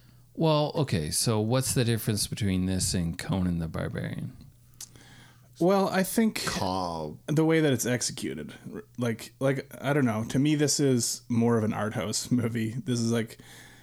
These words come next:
Speaker 2: it's a, it's like a trippy movie. It's, I mean, this is a movie I wish I was fucking high when I watched it. <laughs>
Speaker 3: You could be. I can hook
Speaker 2: I think
Speaker 3: you up, man.
Speaker 2: mushrooms would be great <laughs> for this movie.
Speaker 3: Uh,
Speaker 2: Um, uh, yeah, there's the brutal fighting scenes, but,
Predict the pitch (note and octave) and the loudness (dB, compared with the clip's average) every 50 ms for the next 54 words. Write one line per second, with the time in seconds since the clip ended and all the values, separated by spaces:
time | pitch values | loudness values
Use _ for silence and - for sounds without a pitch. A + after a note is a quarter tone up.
0 | - - - - A2+ - - D#2+ - - - A2 - - D2+ - - - - - | -20 -10 -6 -6 -4 -4 -4 -4 -6 -6 -8 -6 -6 -6 -6 -8 -6 -4 0 0
1 | D3+ D#3 - D#3+ D3+ C#3+ D3 C#3+ C#3+ C3+ C3+ C3+ C3 C3 B2+ B2+ B2+ B2 A#2+ - | 0 2 4 4 4 4 4 4 4 4 4 4 4 4 4 4 4 4 2 2
2 | - G2+ - - - - - - - G#2+ A2 G#2+ G#2+ B2+ B2+ C3+ A#2+ A#2 A#2 A#2+ | 0 -2 -4 -2 -2 -2 -4 -4 -2 0 0 2 2 2 2 2 2 4 4 4
3 | A#2 A2+ A#2+ A2+ G#2+ A2 A#2 A2+ - - B2 A#2+ A#2+ A#2+ A2+ - - C#3 B2 - | 4 4 4 4 4 4 2 2 2 2 2 2 2 2 0 0 -2 -2 0 0
4 | A#2+ C#3+ C3 C3 B2+ B2 B2+ B2+ B2 B2 B2 B2 B2 B2 B2+ B2 - - - C3+ | 0 2 2 0 2 2 2 2 2 2 0 0 0 0 0 -2 -2 -2 0 2
5 | B2+ B2+ B2 A#2 - - C#3+ A#2+ - B2 A#2 A#2 A#2+ A#2+ A#2+ A#2+ A#2 - A2 G#2 | 2 2 0 -2 -4 -8 -10 -6 -2 0 0 0 0 2 2 2 4 4 4 2
6 | - F#2 - A#2+ A#2+ - E3 C3+ G#2+ G2+ A#2 B2+ B2+ A#2 D#3+ D3+ B2+ A#2 A#2 A#2+ | 2 2 0 0 0 0 -2 -2 -2 -2 0 2 2 4 4 4 4 4 4 4
7 | B2+ B2+ - - D3 C3+ C#3 C3 C3+ C3 B2+ B2 A#2+ C3 B2+ A#2+ B2+ B2 B2+ - | 4 2 2 2 2 4 4 4 2 2 2 0 0 2 2 2 2 2 2 0
8 | - A#2 - D3 B2+ - C#3+ C3+ A2+ - - - D3+ C3 B2+ C3 C3+ B2+ B2+ B2 | -2 -4 0 0 0 2 2 2 2 2 0 2 2 2 4 4 2 2 2 0
9 | B2 A#2 A2+ - - - - - - - - - F3+ E3 E3 - C3 B2+ B2+ B2 | -2 -4 -6 -8 -12 -16 -16 -18 -18 -14 -10 -8 -8 -8 -4 0 2 4 4 6
10 | A#2+ A#2+ A#2 A#2 A2+ A2+ A2+ A#2 - - - - - - - - - - - - | 4 4 4 4 4 4 2 2 -2 -4 -10 -20 -20 -20 -20 -20 -20 -20 -20 -20
11 | - - - - - - - - - - D3+ D#3 - F3 G#3 G3+ C#3+ A#2+ A#2+ A#2+ | -20 -20 -20 -20 -20 -20 -20 -14 -6 -2 -2 0 2 2 2 4 4 4 2 2
12 | A2+ B2 A#2+ A2+ B2+ A#2 A2 A#2+ B2 B2 B2+ B2 A#2 A2 - - - B2 A2+ A#2+ | 2 0 0 0 0 2 4 4 4 4 4 2 0 -2 -4 -4 -2 0 0 2
13 | C3+ C#3 C#3 - - F3 F#3 G3+ G3+ F#3 F3+ - - G3 - | 2 2 2 0 0 2 2 2 2 0 0 -2 -4 -4 -4